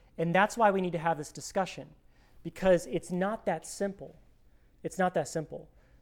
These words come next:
The hard way is the right way, and the hard way says, "I need to be cautious with entertainment,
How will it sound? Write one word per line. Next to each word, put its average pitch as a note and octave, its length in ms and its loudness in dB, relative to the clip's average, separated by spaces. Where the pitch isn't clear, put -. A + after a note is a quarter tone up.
The F3 100 4
hard G#3+ 440 8
way C#3 460 2
is D#3+ 180 2
the D#3+ 120 6
right E3+ 500 4
way, C#3 280 -6
and D#3+ 100 -2
the E3 60 4
hard C4+ 380 10
way F3 160 10
says, C3+ 640 0
"I F#3 180 6
need A3 140 2
to F3 60 -2
be D#3+ 120 4
cautious G3+ 560 4
with D#3 120 -8
entertainment, C#3 760 -4